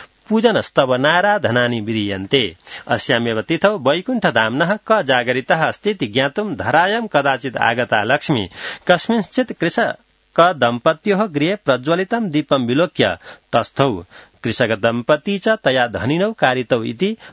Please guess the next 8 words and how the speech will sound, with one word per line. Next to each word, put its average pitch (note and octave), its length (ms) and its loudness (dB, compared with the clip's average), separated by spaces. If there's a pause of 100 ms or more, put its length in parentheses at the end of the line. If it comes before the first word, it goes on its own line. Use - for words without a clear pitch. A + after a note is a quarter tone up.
(100)
पौराणिक G#3 540 0
मान्यतामाश्रित्य A#2 1120 0
जनैः F3+ 440 0 (120)
ततः D3+ 300 2
प्रवृत्तिः D#3+ 720 -2
अस्मिन् C#3 320 -2 (120)
पूर्णिमा G#3+ 320 0
पर्वणि B2 520 0